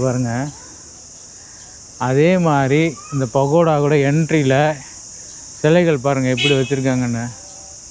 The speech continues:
செம்ம அழகா இருக்குங்க இந்த இடமே, பியூட்டிஃபுல்லா. ஒரு கடற்கரை ஓரத்துல அமைஞ்சிருக்குது.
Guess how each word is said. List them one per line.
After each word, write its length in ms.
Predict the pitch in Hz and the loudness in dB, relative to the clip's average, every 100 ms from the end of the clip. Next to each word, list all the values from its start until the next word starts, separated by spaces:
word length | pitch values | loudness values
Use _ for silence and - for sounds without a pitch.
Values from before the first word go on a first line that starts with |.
| - - - - - - - - - - - - - - - | -20 -20 -20 -20 -20 -20 -20 -20 -20 -20 -20 -20 -20 -18 -4
செம்ம 500 | 147 147 147 156 175 160 | 0 0 0 0 2 4
அழகா 240 | 160 170 | 4 2
இருக்குங்க 300 | 165 143 139 | 2 0 0
இந்த 160 | 127 123 | 2 2
இடமே, 300 | 131 135 135 113 - - 117 | 2 0 0 -4 -16 -16 -8
பியூட்டிஃபுல்லா. 640 | 123 143 160 156 139 139 135 - - - 131 | -2 2 2 2 2 2 0 -6 -14 -8 -2
ஒரு 120 | 135 139 | 0 2
கடற்கரை 460 | 147 165 175 175 165 143 147 | 2 2 2 2 2 2 4
ஓரத்துல 420 | 165 170 156 156 | 4 2 0 0
அமைஞ்சிருக்குது. 600 | 143 143 135 120 131 123 | 2 2 0 0 0 0